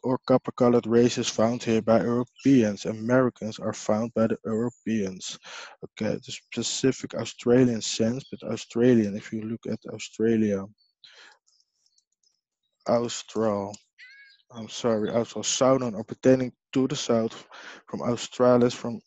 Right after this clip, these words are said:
Auster, south wind is the most south, south, most south land, A K A Antarctica. Okay,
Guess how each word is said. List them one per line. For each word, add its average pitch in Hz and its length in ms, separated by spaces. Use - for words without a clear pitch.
Auster, 120 460
south 123 520
wind 117 320
is - 160
the 110 100
most 120 520
south, 127 340
south, 131 460
most 120 340
south 131 320
land, 123 420
A 117 120
K 113 460
A 120 40
Antarctica. 110 840
Okay, 107 340